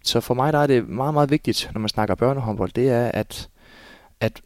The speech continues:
at alle får en, nogle fede oplevelser, uanset hvad niveau man er på, og at man, jeg kan sige det sådan, øh,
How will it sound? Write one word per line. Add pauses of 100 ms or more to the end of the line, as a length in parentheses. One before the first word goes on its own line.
at
alle
får
en, (400)
nogle
fede
oplevelser,
uanset (120)
hvad
niveau
man
er
på, (280)
og
at (100)
man, (840)
jeg
kan
sige
det
sådan,
øh,